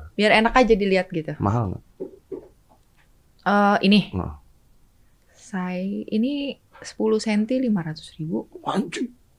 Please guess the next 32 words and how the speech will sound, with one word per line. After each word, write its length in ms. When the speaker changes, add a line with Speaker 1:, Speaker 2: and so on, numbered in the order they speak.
Speaker 1:
Sepuluh 320
kali 220
sepuluh. 420
Sepuluh 240
kali 140
sepuluh, 260
Mas. 380
Enggak 240
dong, 240
nggak 160
mahal 240
dong. 220
Speaker 2:
Oh, 100
sepuluh 320
kali 220
sepuluh. 320
Speaker 1:
Waktu 320
itu 180
aku 220
pernah 400
di 160
Jakarta 480
nanya 400
ya, 240
Speaker 2:
Sepuluh 0
kali 80
sepuluh. 240
Speaker 1:
"Masa 200
segini 320
tiga 220
ratus 240
juta?" 460